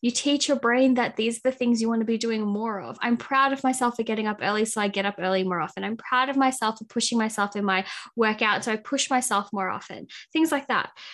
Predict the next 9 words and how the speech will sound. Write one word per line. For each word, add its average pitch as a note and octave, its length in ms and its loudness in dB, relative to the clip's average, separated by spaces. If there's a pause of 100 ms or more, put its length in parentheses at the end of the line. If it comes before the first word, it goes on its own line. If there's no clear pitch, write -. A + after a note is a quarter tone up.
(400)
But A#3 140 2
it's A3+ 140 2
also C4 640 0 (540)
okay A3 680 -2
to A3 100 -2
be A3 140 2
full A3 720 0 (120)
of G3+ 200 -2
pride. - 460 -10